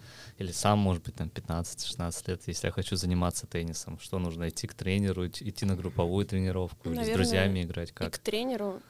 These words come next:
Speaker 2: и на групповую. Если есть возможность совмещать индивидуальные и групповые тренировки, то это, наверное, наилучший вариант. Ну, плюс физическая подготовка.
Speaker 1: Мгм. А почему лучше совмещать?
Speaker 2: Ну, тренер будет ставить технику хорошую, а в группе все-таки,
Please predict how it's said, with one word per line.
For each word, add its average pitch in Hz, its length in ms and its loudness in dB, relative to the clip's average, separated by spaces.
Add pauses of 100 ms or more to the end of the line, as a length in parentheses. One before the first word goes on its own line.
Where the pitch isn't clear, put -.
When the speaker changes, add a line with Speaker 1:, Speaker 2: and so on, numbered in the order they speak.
(300)
Speaker 2:
и 208 80 -6
на 208 120 2
групповую. 190 640 -2
Если 180 240 -2
есть 202 100 -4
возможность 196 600 -2
совмещать 202 680 -2 (220)
индивидуальные 202 540 2
и - 20 4
групповые 196 360 -2
тренировки, 180 600 -4
то 190 160 -8
это, 196 140 -10
наверное, 175 360 -4
наилучший 175 460 -6
вариант. 170 240 -8
Ну, 220 80 0
плюс 214 180 -2
физическая 208 400 -4
подготовка. 185 600 -6 (200)
Speaker 1:
Мгм. 98 340 0 (200)
А - 60 -4
почему 98 460 4
лучше 90 320 -4
совмещать? 85 600 -8 (760)
Speaker 2:
Ну, 294 160 4
тренер 285 400 6
будет 247 320 2
ставить 233 840 2
технику 285 480 2
хорошую, 202 920 0
а 180 100 -2
в 175 80 -8
группе 240 300 -2
все-таки, 190 920 -2